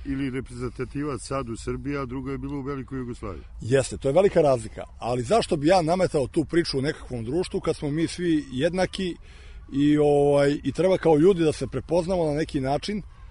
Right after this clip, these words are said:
Speaker 2: da razgovaramo na neki način i da pričamo o onome što smo mi sada i što je sada aktuelno.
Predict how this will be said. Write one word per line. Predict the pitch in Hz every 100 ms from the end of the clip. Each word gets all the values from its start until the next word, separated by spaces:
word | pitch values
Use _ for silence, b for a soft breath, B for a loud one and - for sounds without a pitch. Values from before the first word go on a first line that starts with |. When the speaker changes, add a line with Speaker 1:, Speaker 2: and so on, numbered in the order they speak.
| b b 107
Speaker 2:
da | 117
razgovaramo | 127 110 120 175 208 185 147
na | 131
neki | 151 143
način | 139 151 165
i |
da | 147
pričamo | 123 151 - 165 165
o | 175 123 123
onome | 139 151 160
što | 120
smo | - 107
mi | 120
sada | - - 180 147 95 - b b b
i |
što | - -
je | 87
sada | 110 131 139
aktuelno. | 160 - 120 90